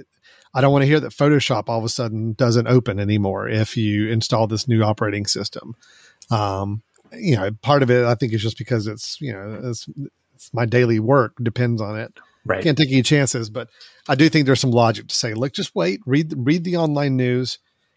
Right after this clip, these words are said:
Speaker 1: If there's a major problem with a new operating system, whether it's Windows eleven or the Mac system coming out, uh, later this year, you'll hear about it within a couple of days. The news travels quick if there's major showstopper problems with it.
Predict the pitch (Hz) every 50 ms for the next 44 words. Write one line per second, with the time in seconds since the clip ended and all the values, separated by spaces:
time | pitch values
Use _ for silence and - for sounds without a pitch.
0 | _ _ 147 123 - 190 226 226 165 151 131 131 143 156 143 139 143 117 - 143
1 | 135 139 131 147 143 131 127 131 127 135 123 120 123 127 131 127 123 120 - 135
2 | 123 127 120 113 - 147 131 117 - - 135 131 117 113 107 110 104 107 120 113
3 | 120 127 123 123 123 110 123 117 117 120 120 113 110 120 117 117 120 - - 117
4 | 113 107 104 98 98 98 - _ _ _ _ _ - - - 127 120 117 120 120
5 | 120 117 - - - - 131 - - 127 117 - - 127 120 117 120 120 117 117
6 | 127 - 131 127 120 117 113 120 120 120 120 117 117 117 - - 123 120 120 117
7 | 117 117 - - _ _ _ _ _ _ _ _ - - 135 214 247 160 151 185
8 | 170 135 113 120 113 113 110 113 123 123 123 117 113 110 - 143 120 - 107 107
9 | 101 98 98 117 104 98 95 95 95 101 - 123 113 113 131 156 175 - - -
10 | 143 139 123 113 110 - - - - - 127 104 - - 131 113 - 131 117 98
11 | 113 117 120 117 113 107 107 110 104 - - - 117 110 110 - - 113 104 -
12 | - 87 - - 120 107 101 98 98 95 - - 113 101 101 104 98